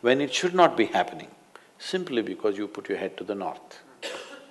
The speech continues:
So in case you go to South America, then you should not put your head to the south. Ah. If you went to Australia, you should not put your head to the south. You should,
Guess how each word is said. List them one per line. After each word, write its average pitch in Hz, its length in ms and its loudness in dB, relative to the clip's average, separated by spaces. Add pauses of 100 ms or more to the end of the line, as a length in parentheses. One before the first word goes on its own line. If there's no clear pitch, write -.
(680)
So - 220 8
in 170 280 8
case 226 520 12
you 180 160 12
go 165 640 12 (380)
to 160 80 6
South 151 340 12
America, 127 640 10 (600)
then 131 240 6
you 151 120 4
should 143 220 2
not 143 240 8
put 143 160 2
your 143 100 10
head 127 180 8
to 139 60 2
the 131 140 6
south. - 440 8 (2000)
Ah. 92 220 -10 (1200)
If 98 100 -10
you 131 60 6
went 165 160 10
to 170 60 12
Australia, 156 720 12 (280)
you 104 160 0
should 123 180 4
not 127 220 8
put 139 140 2
your 135 100 10
head 131 160 10
to 139 80 4
the 131 120 10
south. - 440 8 (760)
You 113 100 -6
should, 117 220 0